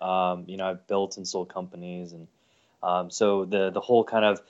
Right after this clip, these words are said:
experience and journey along the way of building a company from scratch, um, is not new to me, but, you know, each and every single company,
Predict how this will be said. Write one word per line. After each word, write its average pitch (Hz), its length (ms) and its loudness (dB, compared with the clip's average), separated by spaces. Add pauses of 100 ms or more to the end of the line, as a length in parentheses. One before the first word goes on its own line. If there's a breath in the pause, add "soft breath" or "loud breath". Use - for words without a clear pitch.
(200)
experience 107 640 2
and 104 140 -2
journey 104 280 4
along 95 280 4
the 95 60 2
way 92 140 2
of 87 100 -2
building 92 280 0
a 87 60 -2
company 90 440 -4
from 85 180 -16
scratch, 95 720 4
um, 90 280 0
is 95 140 -2
not 107 220 6
new 107 160 2
to 107 80 2
me, 90 240 -2
but, 87 340 0 (480)
you 107 80 0
know, 98 100 2
each 120 260 2
and 120 60 0
every 104 220 4
single 95 260 0
company, 92 640 -4